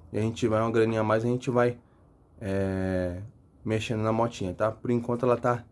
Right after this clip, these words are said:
daquele naipão que vocês conhecem, beleza? Tamo junto, então, rapaziada, espero que vocês tenham gostado desse vídeo em específico, tomem atento referente a isso, e vamos que vamos que mais tarde aí a gente grava o videozinho de quando a gente trocar as rodas, beleza?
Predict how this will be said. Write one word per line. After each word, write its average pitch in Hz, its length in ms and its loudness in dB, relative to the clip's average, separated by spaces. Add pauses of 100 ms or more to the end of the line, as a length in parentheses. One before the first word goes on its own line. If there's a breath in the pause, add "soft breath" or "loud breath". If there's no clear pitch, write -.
daquele 110 380 0
naipão 117 420 0
que - 80 -10
vocês 117 300 -8
conhecem, 98 400 -6 (480 soft breath)
beleza? 160 420 4 (300 soft breath)
Tamo 170 180 4
junto, 156 180 8
então, 156 120 6
rapaziada, 151 400 6
espero 147 260 0
que 147 80 -2
vocês 139 280 0
tenham 131 340 2 (320 soft breath)
gostado 127 500 6
desse 175 460 6
vídeo 160 420 0
em 165 60 4
específico, 147 720 -2
tomem 156 460 4
atento 139 440 2
referente 131 520 4
a 120 60 4
isso, 147 340 2 (520 soft breath)
e 127 460 8 (200)
vamos 139 200 0
que 139 120 0
vamos 127 220 2
que 139 120 -2
mais 127 340 0 (180)
tarde 117 300 2
aí 113 60 2
a 113 40 0
gente 123 240 -2
grava 110 400 2 (460 loud breath)
o 107 60 -10
videozinho 113 420 4
de 98 80 -6
quando 107 140 -2
a 110 40 0
gente 107 140 -4
trocar 113 280 -2
as 104 100 -4
rodas, 92 280 -2
beleza? 113 420 4